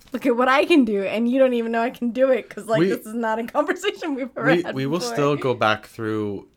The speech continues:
Speaker 2: and start the game and just, like, you know,
Speaker 1: Mm, mm-hmm.
Speaker 2: erase a slot, start a ga-, brand new fresh
Speaker 1: Mm-hmm.
Speaker 2: game, and then try to either,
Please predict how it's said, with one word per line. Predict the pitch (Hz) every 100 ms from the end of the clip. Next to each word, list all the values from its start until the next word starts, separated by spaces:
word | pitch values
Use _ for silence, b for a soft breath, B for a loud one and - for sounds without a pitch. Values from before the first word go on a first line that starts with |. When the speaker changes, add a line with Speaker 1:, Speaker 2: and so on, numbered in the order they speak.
| _ _
Speaker 2:
and | 110 101
start | - 117 113
the | 113
game | 113 107 104
and | 98
just, | 101 98 -
like, | 101 95 110
you |
know, | 98
Speaker 1:
Mm, | 98 320 302 240
mm-hmm. | _ 277
Speaker 2:
erase | - 143 143
a |
slot, | - 143 127 123 - _ b b _
start | - - 123
a | 117
ga-, | 110 113
brand | - 120 117
new | 113
fresh | 294 339
Speaker 1:
Mm-hmm. | 370
Speaker 2:
game, | 117 113 107
and | 117
then | 117 110
try | - 113
to | 113
either, | 98 117 117 113 107